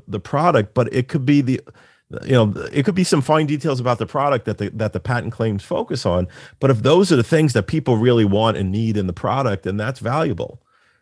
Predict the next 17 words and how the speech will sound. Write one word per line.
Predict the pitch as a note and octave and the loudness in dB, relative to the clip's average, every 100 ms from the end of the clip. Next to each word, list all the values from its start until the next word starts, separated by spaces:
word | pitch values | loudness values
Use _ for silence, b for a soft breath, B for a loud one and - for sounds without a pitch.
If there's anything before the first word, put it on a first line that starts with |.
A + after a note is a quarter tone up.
| _ | _
So | A#2+ A2+ G#2+ | 2 4 4
it, | - A2+ A2+ | 0 -4 -2
that's | C#3 - | -2 0
really | C3+ D3 | 2 4
what | C#3 B2 | 4 2
you're | A2 | 0
looking | A2+ D3 D3 G2+ | -2 -4 -6 -8
for, | - D#2+ | -4 -4
is | E2+ | -2
the | G#2 | 0
overlap | - C#3 C#3+ A#2 G#2 - | 4 4 6 6 4 2
between | G2 A2 G#2 | -2 -2 0
what's | F#2+ - | 0 -2
patentable | - C3 - C#3 C3 B2 | -4 -6 -2 0 4 4
and | G2+ | 2
what's | F2+ - | 0 0
marketable. | G2 A2+ B2+ G2 D#2+ B1 - | 0 2 2 0 -2 -4 -8